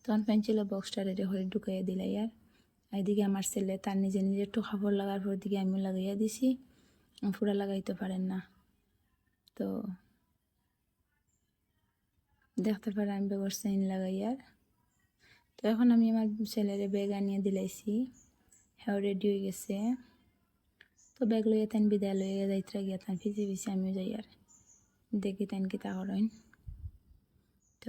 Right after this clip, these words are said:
আমি আবার আমার ছেলের যত সময় স্কুলে মানে চোখে দেখা যাবে তখন আমি পিছিয়ে পিছিয়ে তাকি দেখি তা করে। তো এখানে তার পাপ্পা দাঁড়াইয়া সৈন হেও আইছে। আর এখানে থাকতে পারি আমার মেয়ে, হে বাইকের মাঝে গিয়া ধরছে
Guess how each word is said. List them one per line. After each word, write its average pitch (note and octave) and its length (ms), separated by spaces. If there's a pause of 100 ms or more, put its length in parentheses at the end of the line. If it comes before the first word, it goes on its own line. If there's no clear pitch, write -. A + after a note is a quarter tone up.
আমি G3 180
আবার G#3+ 200
আমার G3+ 200
ছেলের F#3+ 300 (380)
যত G3 160 (100)
সময় B3 280
স্কুলে A3 320
মানে G#3 180 (500)
চোখে C#4+ 340
দেখা A3 180
যাবে G#3+ 240
তখন G#3+ 200
আমি G3+ 180
পিছিয়ে G#3+ 240
পিছিয়ে G3+ 280
তাকি F#3+ 200
দেখি G3 340
তা G3 120
করে। F#3+ 200 (880)
তো - 120
এখানে G#3+ 320
তার A3 200
পাপ্পা G#3+ 300
দাঁড়াইয়া F#3+ 380
সৈন G3 300 (120)
হেও F#3+ 180
আইছে। F#3+ 400 (880)
আর G#3 160
এখানে G#3 240
থাকতে G3+ 200
পারি G3 280
আমার F#3+ 240
মেয়ে, F#3+ 240 (120)
হে G3+ 160
বাইকের G3 480
মাঝে F#3+ 280
গিয়া F#3 200
ধরছে F#3 400